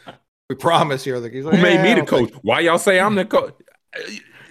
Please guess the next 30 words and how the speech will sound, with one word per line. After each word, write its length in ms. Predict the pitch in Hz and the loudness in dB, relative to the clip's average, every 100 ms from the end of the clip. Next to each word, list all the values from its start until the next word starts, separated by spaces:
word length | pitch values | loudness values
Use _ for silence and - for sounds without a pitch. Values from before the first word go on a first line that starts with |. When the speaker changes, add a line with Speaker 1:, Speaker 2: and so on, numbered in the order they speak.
| 247 | -4
Speaker 2:
That's 140 | - | -2
your 100 | 302 | -2
title. 400 | 381 440 440 143 | 0 2 4 2
What 60 | 359 | 0
are 60 | |
you 40 | 403 | 0
talking 300 | 415 440 403 | 2 2 0
about? 300 | 160 98 - | 0 -2 -6
Speaker 1:
<laughs> 40 | |
Speaker 2:
Um, 580 | 127 113 104 104 98 95 | -4 -4 -4 -6 -8 -6
Speaker 1:
on 100 | 208 | -4
your 80 | 196 | -4
door." 480 | 214 277 180 110 117 _ 208 | -4 -4 -4 -6 -10 _ -8
Speaker 2:
yeah. 600 | 214 147 - 160 165 - | -2 -2 -2 -4 -4 -6
Speaker 1:
<laughs> 60 | - _ _ _ _ - - _ _ _ _ _ - | -8 _ _ _ _ -20 -20 _ _ _ _ _ -8
Speaker 2:
Y'all 180 | 110 120 | -6 -4
always 280 | 120 123 | -4 -4
say 160 | 120 123 | -6 -8
I'm 160 | 113 113 | -8 -10
the 60 | |
coach 380 | 101 - 101 - | -10 -10 -10 -12
when 120 | 98 | -16
I'm 200 | 107 110 | -14 -12
just 160 | 104 - | -14 -14
trying 160 | 120 | -14
to 60 | 107 | -12
be 120 | 107 | -10
a 60 | 104 | -6
regular 320 | 110 107 104 | -6 -6 -10
guy. 340 | 98 104 - | -10 -10 -10